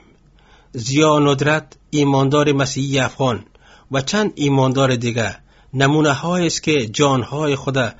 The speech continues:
به خاطر ایمان به مسیح فدا کردند و تا آخر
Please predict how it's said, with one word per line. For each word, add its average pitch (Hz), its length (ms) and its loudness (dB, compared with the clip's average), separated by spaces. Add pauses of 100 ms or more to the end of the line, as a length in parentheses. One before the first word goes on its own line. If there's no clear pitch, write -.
(200)
به 131 80 -4
خاطر 127 320 -4
ایمان 127 600 -2
به 117 100 -2
مسیح 117 340 -6
فدا 120 280 -4
کردند 104 400 -8 (400)
و 127 100 -4
تا 131 160 0
آخر 120 560 -2